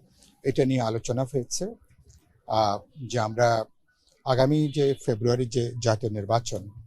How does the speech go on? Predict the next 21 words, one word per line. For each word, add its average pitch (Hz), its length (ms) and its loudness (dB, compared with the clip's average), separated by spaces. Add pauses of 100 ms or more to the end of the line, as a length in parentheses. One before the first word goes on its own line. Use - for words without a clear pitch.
(460)
সেই - 220 0
নির্বাচনে 156 760 0 (380)
যাতে 123 240 0
আমরা 117 200 -2
ঐক্যবদ্ধভাবে 120 840 0 (600)
সেই 117 360 -2 (280)
নির্বাচনে 113 600 0
যাতে 104 260 -4
আমরা 101 200 -4
অংশগ্রহণ 117 540 -6
করতে - 320 -6
পারি 143 260 -6 (680)
এবং 160 300 0
এই 156 100 2
নির্বাচনের 135 720 4
মধ্য 170 300 0
দিয়ে 104 280 0 (600)
বাংলাদেশ 139 640 6
যাতে 127 260 2
একটা 117 500 0 (680)
পরবর্তী 127 580 4